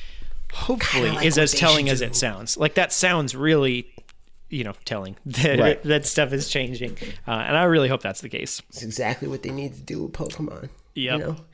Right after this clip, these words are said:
Speaker 2: Everybody just needs to look at Breath of the Wild and say, Wait,
Speaker 1: Mm-hmm.
Speaker 2: You mean things can get even more successful?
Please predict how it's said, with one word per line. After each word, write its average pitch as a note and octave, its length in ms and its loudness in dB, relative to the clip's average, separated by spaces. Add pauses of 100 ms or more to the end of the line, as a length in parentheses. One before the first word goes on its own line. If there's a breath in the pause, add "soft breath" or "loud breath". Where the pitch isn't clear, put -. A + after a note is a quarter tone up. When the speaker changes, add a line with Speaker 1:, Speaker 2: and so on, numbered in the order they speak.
(260 loud breath)
Speaker 2:
Everybody A3+ 440 8
just F#3 200 0
needs G#3+ 200 6
to F#3+ 80 4
look F#3+ 200 6
at E3 120 8
Breath D#3 180 6
of - 40 -4
the D3 100 8
Wild D#3 280 6
and A2+ 120 2
say, B2 200 2
Wait, C#3 760 4 (300)
Speaker 1:
Mm-hmm. B2+ 540 -8
Speaker 2:
You G3 120 6
mean A#3+ 280 4
things A3 300 6
can G3 180 4
get F3+ 200 4 (140)
even G3+ 320 4
more F#3+ 320 6
successful? C#4 640 2